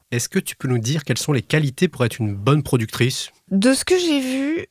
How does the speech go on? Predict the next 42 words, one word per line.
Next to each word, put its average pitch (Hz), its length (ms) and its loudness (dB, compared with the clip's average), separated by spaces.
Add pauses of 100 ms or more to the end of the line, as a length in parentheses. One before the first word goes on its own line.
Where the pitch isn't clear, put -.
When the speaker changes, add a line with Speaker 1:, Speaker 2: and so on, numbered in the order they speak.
Speaker 2:
je - 200 -2
peux 233 220 2
dire 269 280 2
que 226 200 0
chaque, - 720 -2
euh, 214 320 -2 (100)
producteur 247 640 0
a 226 80 4
vraiment 220 520 4
sa 208 260 0
méthode 208 480 2
et 196 60 2
sa 196 180 -2
manière, 190 560 0
et 170 720 -4
ses 202 280 0
qualités 185 800 0
et 160 40 -6
ses 175 200 -4
défauts. - 640 -6 (1300)
Speaker 1:
Est-ce 110 140 -2
qu'on 131 100 2
doit 135 120 6
aimer 131 120 6
le 127 60 4
cinéma, 117 340 0
par 101 120 -2
exemple ? 95 320 -6 (360)
Speaker 2:
Bah, 214 120 6
il 208 80 2
faut 233 140 2
être 220 180 0
très 294 200 2
passionné 269 500 2
parce 247 180 -6
que - 100 -10
c'est, - 240 -4
c'est - 200 -4
pas 247 160 2
un 247 40 4
métier 226 300 2
facile. 190 460 -4